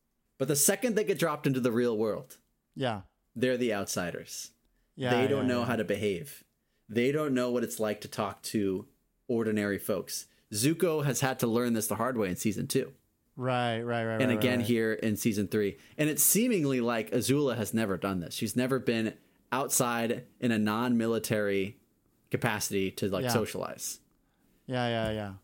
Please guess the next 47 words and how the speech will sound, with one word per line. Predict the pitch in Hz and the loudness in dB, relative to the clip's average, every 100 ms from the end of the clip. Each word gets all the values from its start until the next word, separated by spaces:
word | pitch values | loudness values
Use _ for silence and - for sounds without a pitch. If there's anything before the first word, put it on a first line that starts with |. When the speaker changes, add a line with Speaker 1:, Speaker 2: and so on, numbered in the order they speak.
| _ _ _ - | _ _ _ -6
Speaker 1:
So | 104 | -4
that's | 95 | -4
my | - | -4
thesis. | 131 - 117 - - _ _ _ _ _ - | -6 -6 -10 -18 -20 _ _ _ _ _ -20
Speaker 2:
It's | |
a | - | -10
good | 160 | -8
thesis. | 202 226 151 - - - | -6 -6 -8 -8 -10 -4
And | 175 | -2
it's | 185 | 0
like, | 208 | -2
you | 175 | -2
can | 220 | -4
tell | 190 220 254 | 0 0 0
that, | 240 | 0
like, | 214 185 - - _ _ _ - | 0 0 -4 -20 _ _ _ -4
Azula | 143 175 190 175 | 0 2 4 2
gravitates | 143 147 156 156 156 - | 2 2 2 0 -2 -4
to | 147 | -4
the | 131 | 0
volleyball | 123 143 135 120 | 0 0 0 -2
thing | 117 117 | -2 -6
because | 117 120 | -6 -10
she's | - 151 127 | -8 -8 -8
familiar | - 151 139 156 165 156 | -6 -2 0 2 2 2
with | 135 127 | 0 -2
the | |
language | 123 123 131 120 113 | -2 0 0 -2 -2
of | 113 104 - - _ _ | -2 -4 -10 -20 _ _
Speaker 1:
Mm-hmm. | 107 101 90 | -4 -2 -2
Speaker 2:
competition. | 147 135 - 139 - 104 104 - _ _ _ _ 123 | -2 -4 -2 -4 -4 -10 -12 -18 _ _ _ _ -2
Speaker 1:
Mm-hmm. | 120 | 2
Speaker 2:
And | 117 | 2
she | 107 147 | 2 2
knows | 147 160 143 | 2 2 2
how | 151 | 2
to | 139 131 120 - _ _ _ _ _ _ _ | 2 0 -2 -6 _ _ _ _ _ _ _
climb | - 175 160 147 | -8 -2 0 2
back | 135 131 | 0 0
to | 139 | -2
the | 120 113 117 _ - | -2 -2 -4 _ -6
top | 147 139 | -4 -2
of | 123 | -2
the | 113 | -2
hierarchy | 123 131 127 117 110 110 | -2 0 0 -2 -4 -10
through | - 120 | -10 -8
that. | 107 104 98 | -6 -6 -8